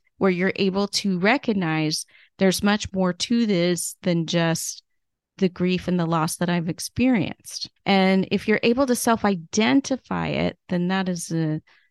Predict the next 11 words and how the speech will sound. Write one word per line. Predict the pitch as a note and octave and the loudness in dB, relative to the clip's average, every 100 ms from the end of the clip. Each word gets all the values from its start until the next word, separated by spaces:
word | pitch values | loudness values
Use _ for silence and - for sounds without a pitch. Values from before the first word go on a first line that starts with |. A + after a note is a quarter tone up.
| _ _ _ _ _ _ | _ _ _ _ _ _
sign | - G#3+ G#3+ F#3 E3+ E3+ F#3 - | -4 0 2 2 2 0 -4 -4
that | F3 - | -4 -2
you | E3+ E3+ | -2 -2
have | C#3 E3 | -2 -4
arrived | E3 D#3 D3+ D3 D3+ D#3 - _ _ - | -4 -2 0 2 0 -2 -8 _ _ -6
at | D#3 | -4
an | D#3 | -2
old | C#3 C#3 | -2 -4
wound. | D3+ D#3 - - - _ _ - | -4 -6 -8 -16 -20 _ _ -6
Okay. | F#3 F3+ - _ _ - - - - - | -4 -2 -6 _ _ -20 -18 -18 -20 -4
Now, | G3+ F3+ E3 | 0 0 -4